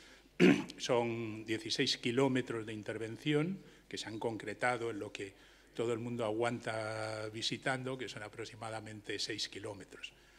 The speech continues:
Pero tiene bastantes más kilómetros de intervención. O los ámbitos de los paus, que si tienen oportunidad, pues también pueden ver los nuevos crecimientos de la ciudad,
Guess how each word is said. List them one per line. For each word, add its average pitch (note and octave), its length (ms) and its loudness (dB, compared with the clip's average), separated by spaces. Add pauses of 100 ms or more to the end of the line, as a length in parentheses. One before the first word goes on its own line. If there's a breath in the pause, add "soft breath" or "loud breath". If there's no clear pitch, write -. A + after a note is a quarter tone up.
(220 loud breath)
Pero A2+ 220 -2
tiene C3 320 4
bastantes B2 480 -2
más A2+ 220 -6
kilómetros A2+ 460 -8
de A2 80 -8
intervención. F#2 600 -14 (760 loud breath)
O D3+ 440 6 (600)
los A#2+ 260 -2
ámbitos B2+ 420 2
de A#2 100 0
los A2 180 0
paus, D3 420 2
que B2 120 -2
si - 120 -10
tienen G#2 280 -8
oportunidad, G2+ 600 -8
pues - 180 -6
también G2 320 -10
pueden G2 380 -6
ver G#2+ 260 -2 (380 loud breath)
los F#2+ 120 -16
nuevos A2 300 -4
crecimientos A2+ 600 -4
de A2+ 100 -2
la A2 100 -2
ciudad, C3 340 -2